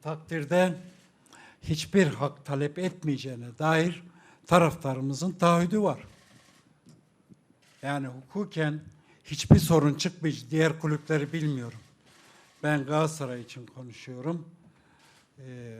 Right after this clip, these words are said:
maalesef, e, burada bir hukuksal, e,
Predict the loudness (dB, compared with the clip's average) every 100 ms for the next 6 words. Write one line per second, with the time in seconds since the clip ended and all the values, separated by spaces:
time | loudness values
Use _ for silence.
0 | -10 0 4 4 2 -2 -4 -6 -12 -20
1 | -18 -16 -16 -14 -10 -8 -6 -6 -6 -10
2 | -20 _ _ _ _ _ -20 -12 -12 -8
3 | -4 -4